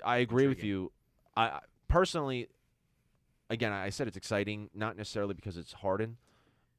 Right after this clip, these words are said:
Speaker 2: Yeah.
Speaker 1: If there was a, if there was a way where <laughs> somehow the Sixers end up with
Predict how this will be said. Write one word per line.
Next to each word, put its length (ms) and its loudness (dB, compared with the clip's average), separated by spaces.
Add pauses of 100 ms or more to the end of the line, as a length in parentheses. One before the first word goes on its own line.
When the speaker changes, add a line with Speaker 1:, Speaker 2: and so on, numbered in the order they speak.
(100)
Speaker 2:
Yeah. 140 -6 (200)
Speaker 1:
If 120 4
there 140 2
was 120 -2
a, 100 -2
if 120 -8
there 80 4
was 100 0
a 60 0
way 480 0 (420)
where 480 0
<laughs> 180 -2
somehow 520 -2
the 100 -6
Sixers 380 -4
end 160 -4
up 160 -2
with 260 -4